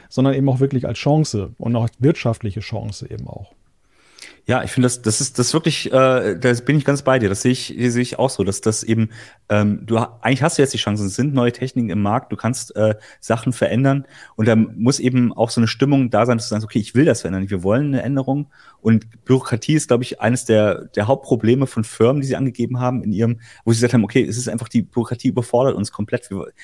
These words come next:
Speaker 2: wissen gar nicht, wohin damit, äh, mit den ganzen, äh, Richtlinien und so weiter.“ Und dass man da eben guckt, wo kann man was vereinfachen, wie kann man was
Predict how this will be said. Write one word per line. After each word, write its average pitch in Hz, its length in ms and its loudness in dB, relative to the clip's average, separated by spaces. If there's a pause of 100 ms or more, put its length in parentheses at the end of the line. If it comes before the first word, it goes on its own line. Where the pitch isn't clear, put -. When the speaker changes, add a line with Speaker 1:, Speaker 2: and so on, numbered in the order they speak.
(140)
Speaker 2:
wissen 123 220 0
gar 107 120 4
nicht, 123 160 -2
wohin 127 220 4
damit, 120 340 0 (340)
äh, 110 120 2
mit 110 140 4
den 113 100 2
ganzen, 117 520 2
äh, - 80 -2
Richtlinien 107 580 0
und 110 80 -4
so 104 120 -6
weiter.“ 98 280 -2
Und 87 60 -4
dass 113 120 -6
man 104 100 -2
da 104 140 2
eben 110 140 -2
guckt, - 340 -4
wo 123 80 2
kann 123 160 -2
man 123 120 0
was 117 160 -4
vereinfachen, 123 600 -2
wie 113 100 -2
kann 123 160 -4
man 117 140 0
was 110 220 -4